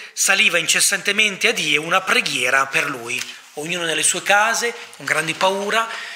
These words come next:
in Gerusalemme, saliva una preghiera verso, verso il Signore. La parola di Dio in questo capitolo contiene un binomio centrale, chiusura e apertura.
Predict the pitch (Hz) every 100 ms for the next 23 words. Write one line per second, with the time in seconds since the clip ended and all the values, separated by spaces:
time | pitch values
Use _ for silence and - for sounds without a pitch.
0 | - 147 151 151 165 214 139 113 156 151
1 | 170 185 170 170 214 214 143 131 135 -
2 | - - - 156 - 160 139 156 147 151
3 | - 143 123 110 110 107 - - - -
4 | - 170 226 277 233 190 185 170 156 147
5 | 170 180 185 185 170 131 160 170 180 -
6 | - - 220 214 233 247 254 208 180 196
7 | 190 196 202 185 190 180 151 120 113 123
8 | 123 - - - - - 233 - 262 285
9 | 277 285 277 226 208 202 190 - - 101
10 | 113 117